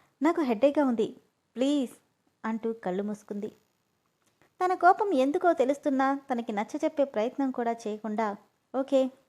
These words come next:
గుడ్ నైట్" అని చెప్పి మరోవైపుకు తిరిగి పడుకున్నాడు అరవింద్. తనని బుజ్జగించను కూడా బుజ్జగించని అరవింద్ మీద కోపం కట్టలు తెంచుకుంటే మరుసటి రోజు కూడా మౌన యుద్ధం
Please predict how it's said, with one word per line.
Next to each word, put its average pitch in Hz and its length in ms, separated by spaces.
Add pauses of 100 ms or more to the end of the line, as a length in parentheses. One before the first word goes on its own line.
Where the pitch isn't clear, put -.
గుడ్ 262 240
నైట్" 254 240 (520)
అని 240 260
చెప్పి 226 300
మరోవైపుకు 262 640
తిరిగి 226 240
పడుకున్నాడు 208 580
అరవింద్. 196 460 (1600)
తనని 392 200
బుజ్జగించను 381 600
కూడా 339 220
బుజ్జగించని 285 560
అరవింద్ 277 320
మీద 294 140
కోపం 262 440
కట్టలు 269 380
తెంచుకుంటే 247 540
మరుసటి 226 440
రోజు 262 160
కూడా 247 220
మౌన 214 300
యుద్ధం 254 320